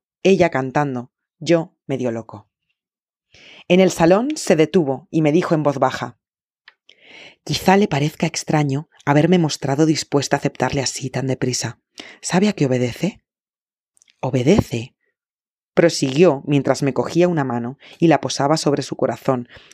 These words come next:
cuyas violentas e insistentes palpitaciones sentí. «Obedece a que, ante la perspectiva de vivir menos que los demás, me he propuesto vivir más deprisa».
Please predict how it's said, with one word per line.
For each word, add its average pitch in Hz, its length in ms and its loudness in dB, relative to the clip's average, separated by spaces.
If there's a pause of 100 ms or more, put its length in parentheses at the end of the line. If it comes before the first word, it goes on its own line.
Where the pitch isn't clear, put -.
cuyas 156 320 2
violentas 147 480 2
e 156 40 2
insistentes 143 560 -2
palpitaciones 139 680 0
sentí. 113 520 -4 (800)
«Obedece 143 680 0 (380)
a 139 80 0
que, 123 300 -4 (400)
ante 147 240 0
la 127 160 2
perspectiva 135 640 0
de 180 100 4
vivir 147 300 2
menos 139 340 0
que - 80 -6
los 156 160 0
demás, 123 480 -4 (380)
me 135 180 2
he 147 60 2
propuesto - 480 -2
vivir 139 320 2
más 131 200 -4
deprisa». - 540 -8